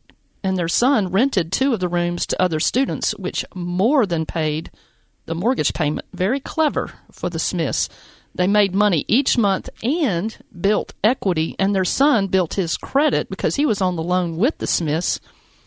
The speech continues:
um, and at the same time. So who do you know that could use this smart strategy for their college student? Let's talk. You can call me at nine oh one after the show, nine oh one, four eight two,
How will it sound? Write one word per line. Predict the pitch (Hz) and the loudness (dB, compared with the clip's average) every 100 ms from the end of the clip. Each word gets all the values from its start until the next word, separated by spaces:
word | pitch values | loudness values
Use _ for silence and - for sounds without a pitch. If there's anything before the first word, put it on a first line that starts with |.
| - - - - | -20 -20 -12 0
um, | 185 170 - - | 2 2 -2 -2
and | 190 - - | -2 -2 -6
at | - | -4
the | 185 | -2
same | 208 196 | 0 0
time. | 185 180 - 156 | 0 0 0 0
So | - 175 - - - | 2 2 0 -8 -4
who | 233 330 320 | 2 2 2
do | |
you | 247 240 | 2 4
know | 277 170 156 180 - - - | 2 2 2 0 -4 -16 -14
that | - - | -8 -6
could | - 165 | -6 -4
use | 185 269 185 185 - - | 0 2 2 -2 -6 -8
this | 170 214 269 | -2 -2 0
smart | - 208 180 175 - | -2 0 2 0 -2
strategy | - 165 160 156 - 180 | -4 0 0 -2 -4 -6
for | - 170 | -6 -6
their | 165 165 190 330 | -6 0 2 2
college | - 160 151 143 | 0 0 0 0
student? | - 165 139 - - - _ _ _ | -2 -4 -4 -10 -20 -20 _ _ _
Let's | 170 170 190 285 - | -6 -2 2 2 2
talk. | - 254 151 - | 4 4 4 -2
You | 196 | -4
can | 175 | -4
call | 170 233 277 | 2 4 6
me | 214 165 175 | 4 0 -2
at | - | 0
nine | 175 226 226 | 2 4 4
oh | 175 | 2
one | 165 190 214 165 | 2 2 2 2
after | 170 - | -2 -4
the | 202 | -4
show, | 196 180 160 | 0 2 2
nine | 170 175 233 | 0 0 2
oh | 240 | 0
one, | 202 165 165 - _ _ _ _ _ - - | 0 -2 -2 -8 _ _ _ _ _ -20 -10
four | - 226 247 | 2 4 4
eight | 180 190 - - | 2 0 -4 -10
two, | - 233 170 | -2 0 0